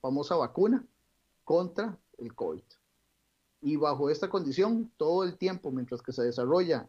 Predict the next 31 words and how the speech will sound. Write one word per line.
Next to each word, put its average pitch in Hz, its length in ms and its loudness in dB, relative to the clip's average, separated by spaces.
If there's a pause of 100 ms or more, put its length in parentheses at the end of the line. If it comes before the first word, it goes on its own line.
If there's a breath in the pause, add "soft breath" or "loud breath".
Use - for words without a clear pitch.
y 120 160 -4
sale 165 400 -2
a 151 60 2
la 120 100 0
luz 143 220 -4
pública 180 460 0
y - 60 -10
que 95 260 -10
llega 143 260 0
a 139 100 -6
comercializar, 120 640 -4 (280 loud breath)
y 123 80 -2
hoy 151 120 6
estuvimos 180 420 0
hablando 170 380 0
a 170 40 -2
nivel, 147 380 -2 (100)
eh, 127 100 -4
internacional, 127 1040 -2 (460 soft breath)
se - 200 0
proyecta 156 600 -2 (540)
que 147 80 -2
puede 160 220 2
ser 190 180 0
que 202 80 -2
la 185 60 0
vacuna 175 340 -2
salga 214 320 -2 (800)
finales 170 580 -4
de 139 140 -4
diciembre. 185 480 0